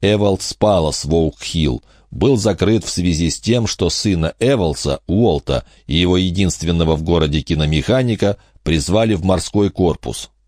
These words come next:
Ближайшим местом для такого рода развлечений была Пиория, но путешествие длиной в сорок миль было недоступным для большинства горожан из-за нормированного отпуска бензина. Вследствие всех этих причин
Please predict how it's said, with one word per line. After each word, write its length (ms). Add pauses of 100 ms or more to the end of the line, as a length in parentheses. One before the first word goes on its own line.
(400)
Ближайшим 720
местом 480
для 120
такого 480
рода 280
развлечений 840
была 360
Пиория, 640 (260)
но 200
путешествие 760
длиной 400
в 60
сорок 400
миль 280
было 320
недоступным 840
для 180
большинства 580
горожан 600 (140)
из-за 320
нормированного 800
отпуска 540
бензина. 640 (640)
Вследствие 680
всех 320
этих 320
причин 560